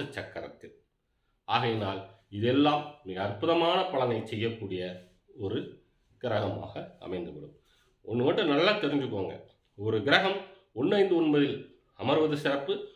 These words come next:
ஒண்ணு ஐந்து ஒன்பது யோகாதிபதியினுடைய சாரத்தில் அமர்வது சிறப்பு. அதுவும் குறிப்பிட்ட நட்சத்திர பாதத்தில் இருந்தால் நூறு சதவீதம் நன்மையை செய்துவிடும். ஜாதகத்தை பார்த்து நீங்க பலனை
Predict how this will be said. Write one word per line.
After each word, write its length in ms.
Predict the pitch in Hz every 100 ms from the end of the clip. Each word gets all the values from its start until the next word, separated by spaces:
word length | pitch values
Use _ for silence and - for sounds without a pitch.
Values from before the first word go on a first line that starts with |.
| _ 113
ஒண்ணு 220 | 139 196
ஐந்து 220 | 190 165
ஒன்பது 360 | 139 135 113 92 - - _ _ _ _
யோகாதிபதியினுடைய 680 | 110 131 151 147 131 110 101
சாரத்தில் 540 | 110 123 131 - 104 -
அமர்வது 420 | 101 123 135 139
சிறப்பு. 380 | 127 117 120 196 - - - - _
அதுவும் 500 | - 143 202 247 339 330 -
குறிப்பிட்ட 480 | - 175 - 233 233 233
நட்சத்திர 420 | 160 - 226 226 202
பாதத்தில் 440 | 175 170 151 147
இருந்தால் 380 | 151 160 147 113
நூறு 280 | 117 190 240
சதவீதம் 460 | 233 233 240 254 240
நன்மையை 280 | 175 170 151
செய்துவிடும். 500 | 143 113 95 92 - _ _ _ _ _ _ _ _ _ _ _ _ _ _ _ _
ஜாதகத்தை 540 | - 131 131 104 - - -
பார்த்து 400 | 117 139 - - 233 -
நீங்க 240 | - 110 101
பலனை 360 | - 85 80